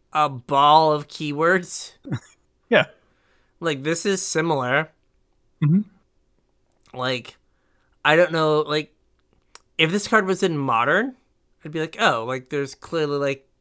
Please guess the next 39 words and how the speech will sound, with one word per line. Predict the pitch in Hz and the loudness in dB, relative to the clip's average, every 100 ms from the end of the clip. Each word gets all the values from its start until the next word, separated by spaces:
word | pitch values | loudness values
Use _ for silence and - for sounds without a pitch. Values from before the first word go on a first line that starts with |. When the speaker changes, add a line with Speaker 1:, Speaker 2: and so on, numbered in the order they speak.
| _ _ | _ _
Speaker 1:
kind | - 147 | -6 -4
of | 143 | -2
a | 135 | -2
home | 135 131 | -2 -4
for | 123 120 | -6 -10
this | 107 - | -10 -10
somewhere." | 113 110 104 | -10 -10 -10
Like, | 107 113 _ | -10 -12 _
it | 120 120 | -12 -8
could | 135 117 | -8 -8
be, | 131 120 | -8 -6
like, | 117 117 113 | -8 -10 -8
a, | 113 110 110 _ _ _ _ _ _ | -6 -6 -8 _ _ _ _ _ _
a | - 120 | -10 -8
backup | 113 - 127 127 135 123 113 - - _ _ _ _ _ _ _ - | -6 0 2 2 0 -2 -4 -8 -20 _ _ _ _ _ _ _ -20
Boggles | 123 143 131 131 113 113 | -2 2 2 0 -8 -10
guy | 123 101 101 | -6 -4 -4
or | 104 | -6
something. | - 104 104 98 123 - _ _ _ _ _ | -10 -12 -12 -14 -16 -20 _ _ _ _ _
Speaker 2:
Mm-hmm. | 135 131 | -2 0
Speaker 1:
But | 135 | 4
I | |
don't | 143 147 | 4 2
feel | 147 139 | 0 -4
like | 139 | -4
there's | 131 131 | -6 -6
a | 123 | -4
home | 135 135 | -2 -4
for | 135 131 120 | -6 -8 -8
it | |
in | 120 | -8
Legacy, | 123 120 120 123 | -8 -8 -10 -8
but | 117 123 | -8 -10
it's | - | -12
just | - - | -14 -14
so | - - - 170 190 190 | -14 -12 -4 0 2 2
many | 170 170 156 | 0 -2 -4
words. | 131 143 135 - 113 - | -4 -2 0 0 -2 -6
Speaker 2:
<laughs> | - | -8